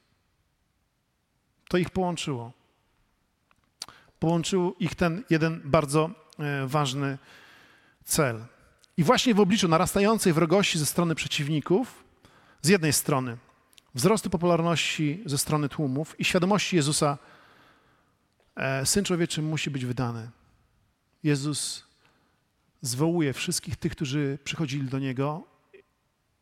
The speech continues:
i z ich grona powołuje ilu? Dwunastu. I to nasze ostatnie rozważanie było. Dwunastu. I to jest cała ta historia.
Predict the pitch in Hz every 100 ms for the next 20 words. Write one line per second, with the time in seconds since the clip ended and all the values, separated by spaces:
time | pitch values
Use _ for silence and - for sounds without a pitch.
0 | _ _ _ _ _ _ _ 160 127 -
1 | - 277 151 165 170 147 139 143 143 143
2 | 160 180 196 _ _ _ _ _ _ _
3 | _ _ _ 127 143 160 135 117 - 139
4 | 143 139 - 147 151 - 139 120 131 127
5 | 120 113 117 113 - _ _ _ 123 139
6 | 156 127 - 135 160 151 - - - -
7 | - _ - 160 143 139 160 - 131 127